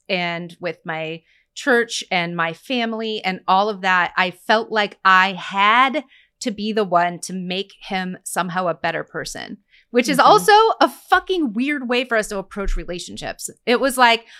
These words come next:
Speaker 1: iron sharpens iron as man sharpens
Speaker 2: Mm-hmm.
Speaker 1: man. Like, cool,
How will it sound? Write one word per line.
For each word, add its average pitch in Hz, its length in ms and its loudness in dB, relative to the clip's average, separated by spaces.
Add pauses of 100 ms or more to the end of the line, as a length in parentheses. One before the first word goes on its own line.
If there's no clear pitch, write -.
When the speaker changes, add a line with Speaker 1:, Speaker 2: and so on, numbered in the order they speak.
(140)
Speaker 1:
iron 349 340 4
sharpens 302 540 -2
iron 190 420 4
as 185 240 -2
man 240 300 -2
sharpens 196 320 0
Speaker 2:
Mm-hmm. 165 60 -4
Speaker 1:
man. 180 260 -2
Like, 165 240 -2 (100)
cool, 202 600 4